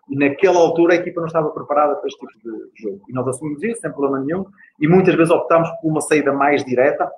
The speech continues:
obviamente que isto é sempre discutível, porque há sempre, como se costuma dizer, os cinquenta cinquenta, uma bola direta, posso ganhar eu, pode ganhar o adversário, e acho que não discuto bola, mas naquele momento, e foi isso que nós também dissemos aos jogadores,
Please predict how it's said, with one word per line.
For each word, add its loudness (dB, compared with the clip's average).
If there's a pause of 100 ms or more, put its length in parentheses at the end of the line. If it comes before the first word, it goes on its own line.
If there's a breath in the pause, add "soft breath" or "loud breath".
(140)
obviamente -2
que -20
isto -8
é -6
sempre -12
discutível, -6 (240)
porque -6
há 2
sempre, -4
como -10 (220)
se -6
costuma -8
dizer, 2
os -4
cinquenta 0
cinquenta, -4
uma -4
bola 2
direta, 4
posso -2
ganhar 2
eu, 4
pode -2
ganhar 0
o 0
adversário, -2
e -2
acho -6
que -14
não -16
discuto -20
bola, -2 (260 loud breath)
mas 2
naquele 4
momento, 2
e -10
foi 2
isso 0
que -20
nós -10
também -12
dissemos -16
aos -18
jogadores, -8